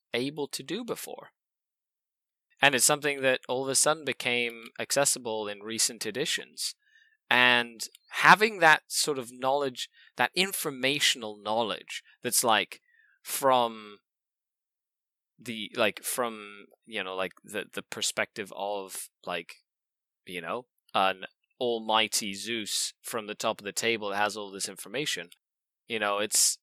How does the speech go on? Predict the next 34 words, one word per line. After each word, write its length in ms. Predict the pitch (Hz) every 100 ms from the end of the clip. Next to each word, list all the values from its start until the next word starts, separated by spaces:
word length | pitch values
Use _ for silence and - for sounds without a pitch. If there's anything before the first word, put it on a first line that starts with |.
| -
incredibly 920 | 117 - 143 240 196 127 110 104 104
useful 600 | 113 107 107 - 98 87
when 160 | 98 101
you're 100 | 98
trying 280 | - 101 92
to, 80 | 92
like, 260 | 90 87
avoid 540 | 101 92 101 95 95 95
a 100 | 87
character's 560 | - 113 98 - -
charge 580 | - 185 165 151 147 139 -
or, 140 | 107
you 100 | 127
know, 80 | 123 - _ _ _
you 100 | 127
know, 40 | 135
one 100 | 170
of 180 | 156
the, 340 | 139 131 117 110 _ _ _ _ _
one 140 | 160
of 60 | 202
the 60 | 180
things 280 | 170 156
that 100 | 131
really 380 | 107 123 135 127 -
opened 320 | 123 123 117
my 200 | 104 95
eyes 360 | 101 101 95 -
to 340 | - 92 90
zones 340 | 90 98 98
of 120 | 92 98
influence 600 | 98 - 92 87 - -
and 340 | 95 90 90
how 720 | 90 - 104 101 98 95 92